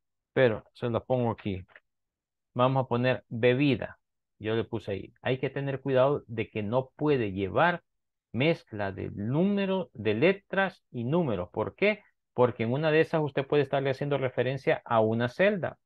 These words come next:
y eso no es permitido ahí. No le va a funcionar de todos modos. Entonces le puse bebida. Vámonos acá ahora a la celda donde quiero aplicar la validación. Nos vamos a validación.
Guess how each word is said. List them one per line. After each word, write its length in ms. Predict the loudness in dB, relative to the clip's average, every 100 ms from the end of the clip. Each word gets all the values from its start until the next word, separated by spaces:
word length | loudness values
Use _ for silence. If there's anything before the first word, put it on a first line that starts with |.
| _
y 220 | -2 0
eso 320 | 0 0 -6 -4
no 280 | -4 -4 -6
es 180 | -6
permitido 540 | -4 -6 -6 -6 -2 -2
ahí. 220 | -4 -8 _ _ _ _ _ _ _ _ _ _ -6
No 220 | -2 2
le 120 | 4
va 100 | 4
a 60 | 2
funcionar 460 | -2 -2 -2 -2
de 80 | -4
todos 260 | -6 -6 -6
modos. 360 | -12 -16 _
Entonces 320 | _ -6 -4 -2
le 100 | -2
puse 300 | -4 -2 2
bebida. 500 | 2 2 2 0 -4 _ _ _ _ _ _ _
Vámonos 500 | -4 -2 -2 -4 -4
acá 380 | -6 -2 0 4
ahora 440 | 4 2 -2 -4 -8 _ _ _
a 80 | -6
la 100 | -4
celda 280 | -4 -2 -2
donde 180 | -2
quiero 180 | -4 -4
aplicar 400 | -4 -6 -4 -2
la 120 | 0
validación. 760 | 0 0 0 -2 -2 -4 -4 -8 _ _ _ _ _ -8
Nos 260 | -4 -2
vamos 460 | 0 0 0 -4 -2
a 60 |
validación. 840 | 0 0 0 0 0 0 0 -2